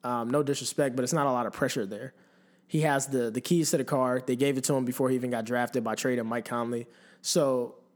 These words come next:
it's no pressure. You know, he, he's gonna have his opportunities to learn, but they're not winning anything.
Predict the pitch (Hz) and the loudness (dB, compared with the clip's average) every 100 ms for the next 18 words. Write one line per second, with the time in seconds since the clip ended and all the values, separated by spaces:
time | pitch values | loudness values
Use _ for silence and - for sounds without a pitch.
0 | - 143 180 151 - 151 - 113 123 127 | -6 0 2 2 2 2 0 -2 0 0
1 | 139 151 156 147 156 135 160 143 147 131 | 2 2 0 2 2 2 2 2 2 0
2 | 127 123 151 135 127 123 - 113 123 123 | 0 0 -2 0 0 -2 -4 -2 0 0
3 | 107 113 - _ _ _ _ - 143 147 | -4 -8 -18 _ _ _ _ -4 0 2
4 | 156 127 151 151 123 113 110 113 104 | 4 2 2 0 -2 -4 -4 -4 -6